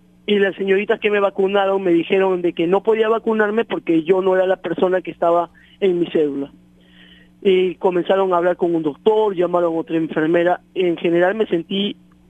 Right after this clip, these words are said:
muy, eh, muy afectado porque ya era demasiado, ¿no? Había cantidad de gente ahí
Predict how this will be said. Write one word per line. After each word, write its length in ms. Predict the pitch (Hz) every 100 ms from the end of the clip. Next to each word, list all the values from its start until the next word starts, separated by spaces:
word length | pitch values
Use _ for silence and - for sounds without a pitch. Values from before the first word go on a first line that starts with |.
| _ _ -
muy, 520 | 170 220 254 262 - _ _ _ _ _ _ _ _ _ -
eh, 380 | 170 165 160 156
muy 240 | 185 226
afectado 640 | 277 208 - 202 202 214
porque 840 | - 196 165 - 185 175 165 160 - - _ _ _
ya 120 | 165
era 120 | 208
demasiado, 640 | 220 202 151 - 175 143 139
¿no? 160 | 160 -
Había 320 | 170 165 185
cantidad 500 | 180 190 170 170 185
de 100 | 240
gente 460 | 220 190 165 170 190 _ _ _ -
ahí 340 | 170 170 185